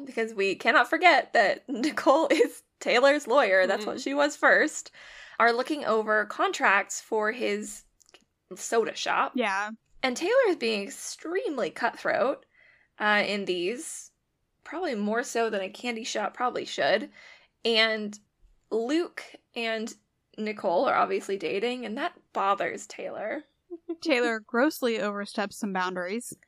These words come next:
Speaker 1: Yeah, he even tries to set her up with his nephew?
Speaker 3: With Luke standing right there.
Speaker 2: I love Luke later. He's like, "So after I
Speaker 3: <laughs>
Speaker 2: dispose of Taylor's body, you and me wanna do something with Nicole?"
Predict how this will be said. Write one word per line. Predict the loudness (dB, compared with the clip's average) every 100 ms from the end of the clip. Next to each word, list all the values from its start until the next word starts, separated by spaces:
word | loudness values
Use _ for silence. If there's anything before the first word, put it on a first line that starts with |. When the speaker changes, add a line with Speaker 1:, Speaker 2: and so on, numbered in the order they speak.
| _ _ _ _ _
Speaker 1:
Yeah, | -10 -6 0 4 4 0 -2
he | 0
even | 0
tries | 0 -2 -2
to | -6
set | -2 -2 0
her | 0
up | 0 0
with | -2
his | -4 -6
nephew? | -4 -4 -4 -6 -6 -4 -4 -8 _ _
Speaker 3:
With | -2 -2 2
Luke | 4 4 2
standing | -2 0 0 0 2
right | 2 0 0
there. | 0 0 -2 -6 _ _ _
Speaker 2:
I | -6
love | -2 0 -2 -4 -8
Luke | -8 -8 -10
later. | -8 -6 -6 -8
He's | -8 -10 -10
like, | -8 -10 -12 _ _
"So | 4
after | 6 6 4 0
I |
Speaker 3:
<laughs> | 0
Speaker 2:
dispose | -4 -4 -4 -4
of | -8
Taylor's | -6 -4 -2 -4
body, | 0 0 0 -2 -8 -8
you | -4 -4
and | -4 -4
me | -4 -2 -2
wanna | -4 -4
do | -4 -4
something | -4 -4 -2
with | -2
Nicole?" | -2 -2 -2